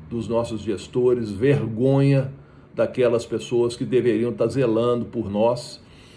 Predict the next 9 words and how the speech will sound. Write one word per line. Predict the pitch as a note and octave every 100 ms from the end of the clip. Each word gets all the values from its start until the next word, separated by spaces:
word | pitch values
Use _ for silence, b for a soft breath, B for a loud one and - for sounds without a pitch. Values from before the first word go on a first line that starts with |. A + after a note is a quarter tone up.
| B B - - - - -
E, | B2 A#2 A#2+ A#2 A2+ A2+ G#2 A2 A#2+
e | G#2+
realmente | B2+ A#2+ A#2+ C3+ -
eu | B2 A#2+
encerro | B2 - A#2+ A#2+ A#2+
dizendo | A#2+ A2+ A2 A2+ A2
que, | G#2 A2+ G#2+ F#2+
é, | G2 F#2+ F2+ -
apesar | - B2 G#2 A#2+ C3 - -